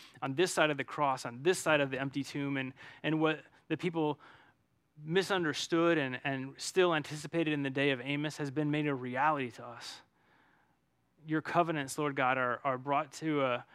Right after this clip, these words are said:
a new reality because of the new covenant, because of the blood of your son, Jesus. We thank you that, that we have the opportunity to, to live at, at this time in redemptive history, that we have an opportunity to be here in this place,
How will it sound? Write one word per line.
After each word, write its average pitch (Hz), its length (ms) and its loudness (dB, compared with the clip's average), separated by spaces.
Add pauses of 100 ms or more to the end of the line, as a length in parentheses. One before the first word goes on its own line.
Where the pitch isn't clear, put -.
(160)
a 143 80 -2
new 165 180 4
reality 143 540 2
because 131 340 -6
of 127 80 -8
the 123 80 -12
new 139 220 0
covenant, 120 400 -8
because 139 260 -8
of 131 100 -8
the 131 60 -10
blood 131 300 -2
of 131 100 -6
your 127 80 -8
son, 120 260 -10
Jesus. 120 340 -8
We 147 120 -2
thank 165 300 0
you 151 120 2
that, 131 200 -2 (400)
that 147 120 2
we 156 140 2
have 165 160 2
the 147 120 2
opportunity 143 540 0
to, 127 300 -2 (380)
to 160 100 0
live 151 260 2
at, 131 200 2
at 135 200 -4
this 190 180 0
time 123 360 -2
in 120 160 -8 (140)
redemptive 139 460 -2
history, 127 420 -8
that 123 120 -10
we 147 120 -4
have 135 200 0 (180)
an 139 160 -4
opportunity 151 540 -2
to 147 140 -6
be 143 160 -2
here 170 260 -2
in 143 140 0
this 175 140 -2
place, 123 500 -6